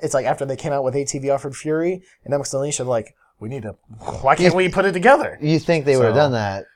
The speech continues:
Speaker 1: th-,
Speaker 2: You
Speaker 1: thus
Speaker 2: think the A T V Off-Road Fury, the, like,
Speaker 1: would
Speaker 2: the
Speaker 1: have dirt
Speaker 2: sequel,
Speaker 1: bikes.
Speaker 2: they're like, "Well, we're gonna have dirt bikes." Well, then they just
Speaker 1: No.
Speaker 2: did dirt bikes.
Speaker 1: Yeah, then they just did dirt bikes, and then they came out with M X versus A T V. Oh. But yeah, this, <clears throat>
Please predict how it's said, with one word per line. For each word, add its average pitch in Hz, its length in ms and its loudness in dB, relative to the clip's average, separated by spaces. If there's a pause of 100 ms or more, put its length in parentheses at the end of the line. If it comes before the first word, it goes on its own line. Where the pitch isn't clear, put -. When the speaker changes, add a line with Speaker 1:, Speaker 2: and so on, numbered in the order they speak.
(140)
Speaker 1:
th-, 123 320 -14
Speaker 2:
You 117 120 -10
Speaker 1:
thus 139 240 4
Speaker 2:
think 156 220 2 (140)
the 139 240 -2
A 131 60 2
T 127 140 -6
V 120 100 0
Off-Road 110 280 -2
Fury, 113 520 2
the, 101 180 -4
like, 98 140 -2
Speaker 1:
would 139 80 6
Speaker 2:
the 117 40 -6
Speaker 1:
have 127 200 4
dirt - 0 - (180)
Speaker 2:
sequel, 107 240 2
Speaker 1:
bikes. - 220 -14
Speaker 2:
they're 117 160 0
like, 113 120 -2
"Well, 110 120 -2
we're 107 80 -2
gonna 110 140 -6
have 95 100 -6
dirt 107 200 -2
bikes." 90 520 -12
Well, 104 80 -8
then 107 100 -4
they 107 80 -4
just 117 160 -4
Speaker 1:
No. 110 100 -4
Speaker 2:
did 104 60 -4
dirt 117 240 2
bikes. 92 540 -12
Speaker 1:
Yeah, 110 160 0
then 120 160 -6
they 127 100 -4
just 123 180 -8
did 143 120 -2
dirt 143 160 0
bikes, 156 240 0
and 120 120 -6
then 160 460 2
they 120 80 -4
came 127 160 -8
out 120 140 -4
with 123 260 -4 (460)
M 120 100 -6
X 110 140 -6
versus 110 280 -8
A 110 80 -4
T 107 200 -8
V. 113 400 -8 (320)
Oh. 110 560 -10 (720)
But 117 140 0
yeah, 143 180 8
this, 139 400 2
<clears throat> - 0 -